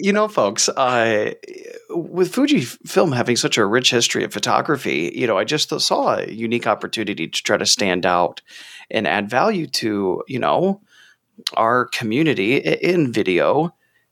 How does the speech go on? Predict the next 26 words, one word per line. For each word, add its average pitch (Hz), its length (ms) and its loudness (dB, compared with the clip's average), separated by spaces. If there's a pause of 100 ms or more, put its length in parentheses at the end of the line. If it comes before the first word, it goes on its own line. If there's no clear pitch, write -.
(160)
And - 300 -2
TikTok 120 400 -2
came 110 220 0
around 98 480 2
and 139 160 -4
put 170 120 0
a 175 40 4
lot 175 160 2
of 175 80 2
work 185 240 0
into 101 280 -2
it. - 220 0 (300)
And 135 120 2
yes, 139 400 0 (120)
I 117 80 2
think 139 140 2
I 151 40 2
was 135 100 0
probably 139 180 2
the 110 100 0
first 113 320 -2
podcast 107 600 0 (300)
guest 104 380 0
to 104 80 0
be 87 160 0
like, - 280 0